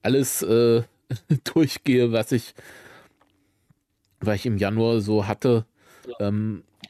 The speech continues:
Speaker 2: Wann
Speaker 1: was
Speaker 2: soll ich wiederkommen? <laughs>
Speaker 1: Ey, ich glaube, so lange wird's nicht dauern.
Speaker 2: Oh Gott.
Speaker 1: Ähm, ich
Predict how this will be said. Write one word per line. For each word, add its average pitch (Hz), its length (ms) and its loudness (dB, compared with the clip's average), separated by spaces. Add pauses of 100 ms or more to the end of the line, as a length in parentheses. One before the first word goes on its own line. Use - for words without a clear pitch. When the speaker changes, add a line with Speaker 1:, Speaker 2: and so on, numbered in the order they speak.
(420)
Speaker 2:
Wann 101 100 -4
Speaker 1:
was 160 180 2
Speaker 2:
soll 160 200 2
ich - 220 -10
wiederkommen? 170 560 -4 (320)
<laughs> 247 240 0 (460)
Speaker 1:
Ey, 127 260 2
ich 135 180 -2
glaube, 127 220 0
so 127 120 -4
lange 147 220 0
wird's 147 200 -2
nicht 131 200 -2
dauern. 151 320 0 (1200)
Speaker 2:
Oh 196 120 -14 (100)
Gott. - 160 -8
Speaker 1:
Ähm, 101 360 -4 (920)
ich - 160 -20